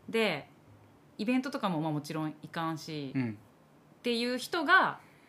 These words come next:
Speaker 1: まあ、周りに結構いるから、
Speaker 2: うん。
Speaker 1: 私の周りには。
Speaker 2: うん。
Speaker 1: だから、なんか、言ってることとしてることが <laughs> 真逆すぎて、
Speaker 2: うんうんうん。
Speaker 1: で、しかも言い方が、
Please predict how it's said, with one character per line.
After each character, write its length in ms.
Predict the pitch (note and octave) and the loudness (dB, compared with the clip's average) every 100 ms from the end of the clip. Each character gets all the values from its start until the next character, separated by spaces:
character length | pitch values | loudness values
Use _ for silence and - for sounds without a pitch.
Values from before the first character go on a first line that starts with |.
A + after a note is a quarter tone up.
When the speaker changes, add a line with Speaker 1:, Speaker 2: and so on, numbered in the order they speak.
| - - | -20 -4
Speaker 1:
ま 120 | G#3 | 0
あ、 80 | G3 - | 0 2
周 340 | G#3+ A3 A3 | 6 6 4
り 60 | G#3+ | 2
に 140 | G#3 | 0
結 180 | A3 A3 - | -2 -4 -4
構 300 | D#3 C#3+ C#3 - - - - | -4 -4 -6 -16 -20 -18 -6
い 100 | F#3+ | 0
る 120 | A3 | 2
か 160 | E3 C#3 | 2 -2
ら、 200 | C3+ - | -2 2
Speaker 2:
う 20 | |
ん。 40 | D3 | 6
Speaker 1:
私 160 | C#3+ C3 | 6 6
の 100 | A#2+ | 4
周 280 | C#3 C#3 C#3 | 0 -2 -4
り 20 | |
に 120 | C3+ | -6
は。 160 | C3 - | -6 -4
Speaker 2:
う 40 | |
ん。 200 | B2+ A2 G#2+ - - - - - - - - - - | -2 -4 -10 -20 -20 -20 -20 -20 -20 -20 -20 -20 -8
Speaker 1:
だ 120 | G3 | -4
か 120 | F#3 | 0
ら、 320 | F3+ F3 D3 - - | 2 2 0 -6 -6
な 100 | F3+ | -4
ん 60 | |
か、 200 | D#3 C#3+ - - - - | -4 -8 -10 -20 -20 -6
言 140 | G#3+ A#3 | -2 -2
っ 20 | |
て 240 | - D#4 | -2 0
る 120 | D#4 | 0
こ 120 | D#4 E4 | -2 -4
と 140 | E4+ | -2
と 240 | C#4 G#3+ | 0 0
し 140 | F3 - | -2 -2
て 80 | G#3+ | 0
る 100 | A3+ | 0
こ 80 | B3+ | 2
と 200 | - C#4+ | 6 8
が 360 | B3 G#3+ - | 8 8 4
<laughs> 40 | - | -2
真 260 | F#3 G3+ A3 | -4 0 0
逆 300 | B3 B3 B3+ | -2 -2 -6
す 140 | C4+ | -4
ぎ 140 | G#3 | -4
て、 260 | - G3 F3 | 0 4 6
Speaker 2:
う 40 | D3+ | 6
ん 20 | |
う 20 | |
ん 40 | |
う 20 | C#3 C3 B2+ | 6 4 2
ん。 20 | |
Speaker 1:
で、 80 | B3+ | 4
し 100 | B3+ | 4
か 60 | |
も 80 | G#3+ | 2
言 180 | A3 C4+ | 4 2
い 80 | C4+ | 2
方 240 | D4+ D4 | 2 4
が、 380 | D#4+ D4 D3+ | 6 4 4